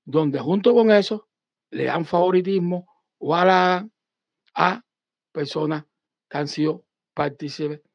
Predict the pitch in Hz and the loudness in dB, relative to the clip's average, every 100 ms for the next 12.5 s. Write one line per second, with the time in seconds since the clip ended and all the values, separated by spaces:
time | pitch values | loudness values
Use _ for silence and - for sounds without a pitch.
0 | _ _ _ - 139 147 147 151 151 147 | _ _ _ -14 -10 -10 -6 -4 -2 -2
1 | 147 - _ 135 131 131 - _ _ _ | -4 -8 _ -10 -10 -12 -16 _ _ _
2 | 143 139 180 226 _ _ _ 139 139 139 | -12 -8 -8 -12 _ _ _ -6 -6 -6
3 | 131 120 147 175 123 _ _ _ _ _ | -10 -8 -4 -4 -6 _ _ _ _ _
4 | 117 - 147 - 180 127 135 190 - 196 | -14 -14 -14 -10 -8 -2 2 2 0 -4
5 | - _ _ _ - 147 208 190 180 180 | -6 _ _ _ -2 2 4 4 0 -2
6 | _ _ _ _ _ _ 143 139 151 147 | _ _ _ _ _ _ -10 -8 -6 -6
7 | - 120 180 185 147 139 202 196 202 196 | -6 -2 0 0 -2 0 2 4 4 4
8 | 196 202 190 175 160 - 175 147 185 - | 4 4 2 -2 -8 -10 -12 -8 -10 -10
9 | _ _ _ _ _ _ _ - 123 147 | _ _ _ _ _ _ _ -18 -10 -8
10 | 143 151 147 160 160 165 - 151 165 165 | -6 -4 -4 -4 -6 -8 -4 -6 -4 -6
11 | 170 170 233 135 - _ _ _ _ - | -6 -6 -8 -8 -14 _ _ _ _ -6
12 | 156 185 - 190 | -2 -2 0 0